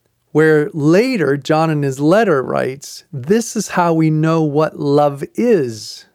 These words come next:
Jesus laid down his life for us, and so we also ought to lay down our life for one another."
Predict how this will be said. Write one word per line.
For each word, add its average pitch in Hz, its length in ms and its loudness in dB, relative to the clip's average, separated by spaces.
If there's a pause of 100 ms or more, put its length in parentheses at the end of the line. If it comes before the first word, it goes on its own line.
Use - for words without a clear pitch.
(400)
Jesus 170 600 0
laid 151 280 0
down 147 240 0
his 127 160 -6
life 151 340 0
for - 300 -12
us, 110 240 -12
and 117 100 -14
so 143 220 -4
we 139 160 -2
also 151 400 0
ought 120 180 -6
to - 80 -10
lay 131 300 -4
down 123 580 -4
our 123 140 -4
life 131 840 -4 (180)
for - 220 -4
one 131 220 -2
another." 127 580 -4